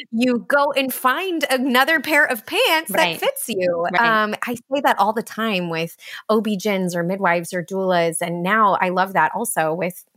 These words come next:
Speaker 1: P Ts. Like, yeah, you have to find the right fit for you because everyone is so different. And I always love the whole thing of, like, man, you could be the sweetest peach,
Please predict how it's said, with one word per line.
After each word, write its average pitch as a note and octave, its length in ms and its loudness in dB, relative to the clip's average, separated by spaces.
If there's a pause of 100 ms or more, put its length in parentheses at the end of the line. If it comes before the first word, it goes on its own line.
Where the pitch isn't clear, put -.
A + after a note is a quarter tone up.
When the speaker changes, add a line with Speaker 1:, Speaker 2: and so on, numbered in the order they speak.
Speaker 1:
P A#3 160 -2
Ts. D#4 380 -2
Like, F#3 200 -2 (340)
yeah, E4 160 0
you A3 180 2
have G#3 260 -2
to B3 80 -2
find F3+ 340 0
the E3+ 80 0
right E3 240 -2
fit - 220 -6
for G3 100 -4
you E3+ 360 0
because E3 520 -4 (260)
everyone A#3 320 0
is G3+ 120 -2
so F#3+ 140 0
different. E3 440 -6
And F#3+ 160 -6 (220)
I A3+ 120 0
always A#3 340 0
love G3 180 0
the F#3 80 0
whole F3+ 240 0
thing F3+ 320 -2
of, E3 100 -6
like, D#3+ 300 -2 (420)
man, A#3+ 280 0
you B3 100 0
could D#4 160 -6
be C#4 140 0
the A3 120 -2
sweetest A3 800 -4
peach, - 600 -10